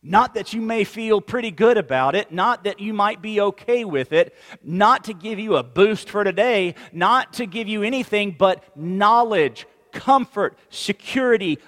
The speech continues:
assurance that you are saved. We can have that confidence in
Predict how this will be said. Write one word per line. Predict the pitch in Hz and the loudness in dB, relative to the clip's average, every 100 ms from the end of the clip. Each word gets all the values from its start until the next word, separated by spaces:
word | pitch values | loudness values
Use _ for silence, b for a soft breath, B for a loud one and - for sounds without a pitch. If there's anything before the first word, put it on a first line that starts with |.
| _ - | _ 0
assurance | 202 - - 277 285 254 135 135 - - - _ _ _ _ | 2 0 -6 -2 0 2 0 -4 -10 -12 -14 _ _ _ _
that | 185 185 | -4 -4
you | 156 190 202 208 208 - | -6 -8 -8 -8 -8 -2
are | 165 165 160 165 - | 2 2 2 -2 -12
saved. | - - 156 131 92 76 _ _ _ _ _ _ _ _ _ _ _ _ _ _ _ _ _ _ _ _ | -16 -6 -2 -2 -6 -12 _ _ _ _ _ _ _ _ _ _ _ _ _ _ _ _ _ _ _ _
We | 120 151 214 208 | -12 -4 -4 -4
can | 220 190 | -6 -6
have | - 202 170 143 127 | -4 -2 0 0 0
that | 147 - | -2 -4
confidence | - 165 160 127 117 - b b b | -4 -4 -4 -8 -10 -12 b b b
in | 147 143 131 | -4 -4 -6